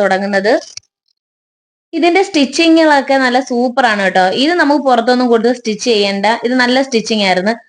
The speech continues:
അതുപോലെ തന്നെ ദാ ഈ കുഷൻ, കുഷൻ തുടങ്ങുന്നത് വെറും തൊണ്ണൂറ്റൊമ്പത്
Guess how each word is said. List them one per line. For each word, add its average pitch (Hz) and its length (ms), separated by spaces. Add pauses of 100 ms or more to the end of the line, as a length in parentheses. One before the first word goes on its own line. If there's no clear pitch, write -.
(200)
അതുപോലെ 262 400
തന്നെ 202 260
ദാ 214 80 (160)
ഈ - 20 (140)
കുഷൻ, 202 300 (160)
കുഷൻ 254 340
തുടങ്ങുന്നത് 247 440
വെറും 226 220 (140)
തൊണ്ണൂറ്റൊമ്പത് 262 580